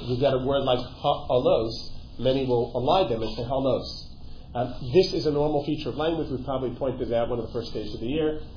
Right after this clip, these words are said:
Me'emasai, korin eshma ba'arvin. Right, what happened to the aleph? It elided, which is fine. That's what happens with rabbinic Hebrew. When you're reading biblical Hebrew, you have to read the Bible as it is. At least one place that you have that illusion in Tanakh itself,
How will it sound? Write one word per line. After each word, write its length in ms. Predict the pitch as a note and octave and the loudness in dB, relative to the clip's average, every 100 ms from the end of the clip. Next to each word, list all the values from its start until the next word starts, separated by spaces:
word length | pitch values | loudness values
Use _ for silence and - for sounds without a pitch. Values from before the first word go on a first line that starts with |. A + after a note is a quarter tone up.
| - | -6
Me'emasai, 880 | A#2+ E3 F#3 F3 F#3 E3+ E3+ D#3+ - - - - - - - - - - - - - - - - - - - - - | -2 2 2 2 2 2 2 -2 -6 -12 -14 -14 -14 -16 -16 -14 -14 -14 -12 -12 -12 -14 -14 -12 -12 -12 -12 -14 -2
korin 420 | - F3 F#3 F3+ D#3 | 4 6 6 4 2
eshma 400 | - D3 D3 C#3 | 0 -2 0 0
ba'arvin. 380 | B2 A2+ - - - - - - - - | 0 -2 -4 -12 -12 -12 -14 -14 -14 -6
Right, 120 | G#2+ | 0
what 120 | B2 | 2
happened 300 | C#3+ C#3+ C#3+ | 4 4 0
to 80 | C3 | -2
the 100 | B2+ | -2
aleph? 440 | A#2+ A#2 C#3+ - - | 0 0 0 -2 -2
It 80 | |
elided, 540 | F#3 G3+ A3+ F3+ D#3+ - | 2 4 2 2 -4 -6
which 140 | - | -8
is 100 | G#3 | -4
fine. 220 | A#3+ G3 | 0 0
That's 220 | D3 D#3+ F#3 | 0 0 -2
what 80 | |
happens 340 | E3 E3+ E3 C3 | 0 -2 -2 -4
with 140 | B2+ | -4
rabbinic 160 | B2 A#2+ | -2 -4
Hebrew. 300 | B2 G#2 G2 | -4 -4 -6
When 160 | G#2 | -6
you're 100 | G#2+ | -4
reading 220 | B2+ D3+ D#3 | -2 -2 -2
biblical 300 | D#3 F3 F3+ | -2 -4 -4
Hebrew, 360 | F#3+ C#3+ C3+ - - - | -2 -2 -4 -8 -10 0
you 60 | |
have 160 | D3 A#2+ | 0 0
to 60 | D3 | 0
read 140 | C3+ | 0
the 60 | B2+ | 2
Bible 400 | B2 B2 - - | 2 0 -2 -2
as 200 | A#2 A#2 | -2 -2
it 140 | B2 - | -6 -2
is. 300 | A2+ E2+ - - - - | -2 -2 -10 -12 -12 -6
At 120 | B2 | -2
least 240 | D3+ D#3 C#3+ | 0 0 2
one 280 | D3+ E3+ E3 | 2 2 0
place 400 | C#3+ B2+ C3 - - - - | 0 0 -2 -8 -10 -12 -4
that 160 | B2+ A#2+ | -4 0
you 100 | C3 | 0
have 400 | C3 B2 A#2+ A#2 | 2 2 2 0
that 220 | A#2+ B2+ | -2 0
illusion 460 | C3+ C3+ C3+ B2+ - | 0 0 0 -2 4
in 280 | F3 A3+ - | 6 6 2
Tanakh 420 | C#3+ C3+ B2+ A#2 | -2 -2 -4 -6
itself, 340 | - D3 G#3 | -2 0 -2